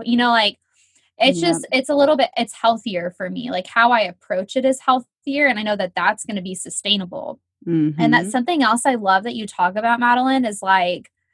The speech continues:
Speaker 1: sustainability. <laughs> Like, we
Speaker 2: Yeah.
Speaker 1: need to create something that is, like, a sustainable, doable lifestyle. Like, I know in Rise, you know, we weightlift, like,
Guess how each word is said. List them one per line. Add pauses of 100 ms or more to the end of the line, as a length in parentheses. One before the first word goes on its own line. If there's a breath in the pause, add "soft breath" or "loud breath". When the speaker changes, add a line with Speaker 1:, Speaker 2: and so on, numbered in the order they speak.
(560)
Speaker 1:
sustainability.
<laughs>
Like,
we
Speaker 2:
Yeah.
Speaker 1:
need
to
create
something
that
is,
like, (380)
a
sustainable, (420)
doable (400)
lifestyle.
Like,
I
know
in
Rise, (520)
you
know,
we (100)
weightlift,
like,